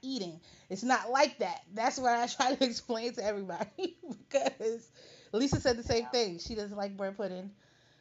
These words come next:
Speaker 2: And I'm
Speaker 1: I'm
Speaker 2: on a
Speaker 1: with you.
Speaker 2: journey.
Speaker 1: I'm not, mm-mm, mm-mm. I'm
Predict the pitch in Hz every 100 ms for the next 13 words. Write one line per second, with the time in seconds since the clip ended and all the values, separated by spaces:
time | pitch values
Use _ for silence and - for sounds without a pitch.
0 | _ _ _ _ _ _ _ _ _ _
1 | _ _ - 208 196 202 202 202 202 208
2 | 240 208 165 170 175 _ _ 170 160 _
3 | _ _ 165 170 151 143 135 131 127 _
4 | _ _ _ _ _ 143 147 - 135 131
5 | 127 127 _ - _ _ - 160